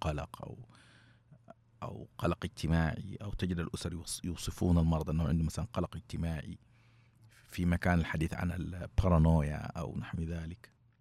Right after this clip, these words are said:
ومن ناحية أثر الوصمة واضح أنه يعيق الوصول للخدمات الصحية، يعيق الاستفادة من العلاجات، يؤخر العلاج،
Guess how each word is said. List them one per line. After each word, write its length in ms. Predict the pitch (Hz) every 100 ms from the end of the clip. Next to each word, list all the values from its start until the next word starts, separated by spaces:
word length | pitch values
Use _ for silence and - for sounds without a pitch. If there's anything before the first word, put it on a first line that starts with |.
| _ _ _ _ _ _ _ _ - _ - _ _ _ _ -
ومن 540 | 113 113 107 - 113
ناحية 380 | 131 156 147 139
أثر 340 | - 147 123
الوصمة 360 | 87 95 120 135
واضح 480 | 156 104 90 - - _ _ _ _ -
أنه 240 | 95 90
يعيق 560 | 90 107 113 110 104 85
الوصول 340 | 78 - 98
للخدمات 520 | 71 - 76 78 85
الصحية، 560 | - - - 87 82 76
يعيق 540 | 76 73 98 95 87 - - _ _ _ _ _ _ -
الاستفادة 840 | 82 85 - - 92 95 87 85
من 360 | 82 87 85 87 -
العلاجات، 1160 | - 104 101 104 - 92 87 82 95 87 85 -
يؤخر 520 | - - 82 - 85
العلاج، 520 | 80 - 82 80 76